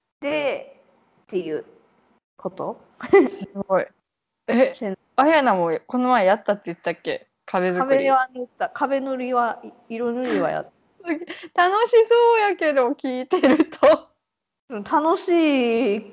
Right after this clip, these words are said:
Speaker 1: けどね。でも、あの、変に部屋がさ、一つ部屋できちゃってるから、こう、
Speaker 2: うんうん。
Speaker 1: 壁削る作業の時が、もう、
Speaker 2: あー。
Speaker 1: 全部が粉々になるやん。なん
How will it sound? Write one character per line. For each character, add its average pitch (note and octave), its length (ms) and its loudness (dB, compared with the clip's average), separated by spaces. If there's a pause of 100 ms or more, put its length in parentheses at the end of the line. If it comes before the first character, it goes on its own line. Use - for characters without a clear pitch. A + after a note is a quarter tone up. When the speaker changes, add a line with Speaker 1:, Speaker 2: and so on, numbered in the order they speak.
(120)
Speaker 1:
け F#3+ 220 2
ど D#3 400 0
ね。 F3 340 0
で G3 140 4
も、 F3+ 280 0 (300)
あ F3+ 120 -2
の、 F3+ 200 -6
変 F4 280 0
に G#3 320 -6
部 C4+ 80 -4
屋 A#3+ 160 6
が A3+ 140 -2
さ、 A3+ 160 -2
一 C#4+ 240 -6
つ G#3+ 160 -8
部 C4+ 120 -6
屋 A3 120 2
で B3 140 -8
き - 100 -20
ち - 80 -8
ゃ B3+ 60 0
っ A#3+ 120 -8
て B3+ 120 -2
る B3 80 -8
か F3 160 -4
ら、 D#3+ 400 2 (300)
こ - 100 -4
う、 F#3+ 40 -4
Speaker 2:
う - 20 -4
ん - 20 -6
う - 20 -6
ん。 - 40 -8
Speaker 1:
壁 F#4+ 220 2
削 F4+ 360 -6
る F4 100 -6
作 E4+ 220 -2
業 A3 240 -2
の F3+ 160 -8
時 F3 300 -10
が、 E3 420 0 (160)
も F#3+ 80 -12
う、 - 40 -6
Speaker 2:
あ A3+ 560 -4
ー。 - 20 2
Speaker 1:
全 C5+ 220 -2
部 C4 80 -4
が G#3 100 2
粉 - 220 -12
々 D4+ 540 -2
に F#4+ 100 -8
な F4 140 -4
る G3+ 120 -6
や D#3 120 -6
ん。 - 20 -8
な A#2 100 -10
ん A3 120 -14